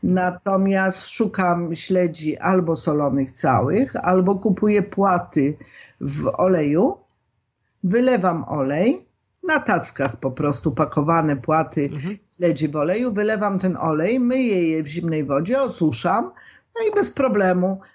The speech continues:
Speaker 1: mogę z tego zrobić sałatkę ze śledzi, z majonezem swoim własnym, z jajkiem, także tutaj nie ma problemu.
Speaker 2: No dobrze, czyli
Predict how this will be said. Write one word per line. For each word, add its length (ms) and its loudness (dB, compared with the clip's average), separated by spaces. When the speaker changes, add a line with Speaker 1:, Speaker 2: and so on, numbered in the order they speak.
Speaker 1:
mogę 420 0
z 120 -10
tego 220 -2
zrobić 380 -4
sałatkę 840 0
ze 180 0
śledzi, 680 0
z 240 -10
majonezem 720 2
swoim 440 0
własnym, 540 0
z 100 -6
jajkiem, 580 0
także 320 0
tutaj 340 0
nie 120 4
ma 120 2
problemu. 380 -4
Speaker 2:
No 240 -6
dobrze, 280 -6
czyli 340 -6